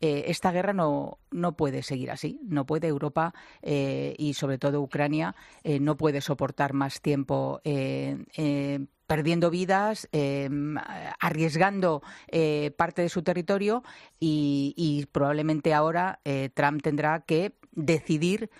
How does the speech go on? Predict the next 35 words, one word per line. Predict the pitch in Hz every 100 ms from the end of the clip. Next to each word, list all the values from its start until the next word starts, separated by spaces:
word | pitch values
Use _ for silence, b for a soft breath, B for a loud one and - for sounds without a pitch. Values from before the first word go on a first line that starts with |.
| B B _
que | 170 147
ni | 151
se | 139 151
le | 131
va | 135
a | 147
dar | 156
todo | - 156 151
a | 151 151
Putin, | 180 180 147 131
como | 131 135
en | 131
principio, | 123 127 151 135 147 147 147 147 143 147
eh, | 156 147 147 -
aseguró, | 151 156 156 196 -
aunque | 120 113 113
Putin | 131 139
hoy | 135 135
ha |
vuelto | 135 135 139
a | 131
decir | 127 180
que | - 127
no | 139
va | 165
a |
ceder | 165 143 185 165
nada | 165 226 143
de | 131
lo | 127
anexionado, | 131 131 - 127 123 131
nada | 156 185 233 151
de | 131
lo | 135
anexionado, | 131 135 - 151 175 214